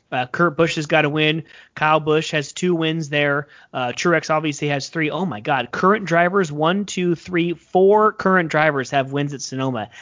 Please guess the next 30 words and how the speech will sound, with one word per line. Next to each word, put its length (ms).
That's 340
it. 360
Logano 420
has 220
none. 400
Keselowski 680
has 320
none. 400
Your 80
Blaney, 680
Larson, 680
Chase, 540
Hamlin 520
has 260
none. 460
Yeah. 320
None 200
of 60
those 160
guys 260
have 180
any. 360
So 140
you 80
have 80
Harvick, 520
uh, 220
the 100
Bushy 300
brothers, 520